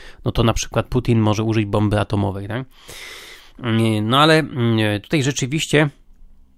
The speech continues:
jeśli chodzi o ten Bliski Wschód, chociaż, mm, t-, właśnie, czy ta przepowiednia była, została zrealizowana, czy też nie?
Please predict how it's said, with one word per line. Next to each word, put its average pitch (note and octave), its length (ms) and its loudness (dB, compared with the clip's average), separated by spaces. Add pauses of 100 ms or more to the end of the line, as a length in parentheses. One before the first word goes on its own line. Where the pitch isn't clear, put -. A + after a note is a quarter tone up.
(120)
jeśli A2+ 240 0
chodzi B2 180 0
o A#2 40 -2
ten A#2+ 160 0
Bliski A#2 240 -6
Wschód, C#3 160 -4
chociaż, D#3 320 0
mm, B2 280 4
t-, - 120 -10 (300)
właśnie, B2+ 280 2
czy - 140 -4
ta F#3+ 100 2
przepowiednia D#3 640 0
była, B2 420 0
została C3+ 320 -2
zrealizowana, A#2+ 540 -2
czy - 120 -6
też A2+ 220 -4
nie? C3 220 0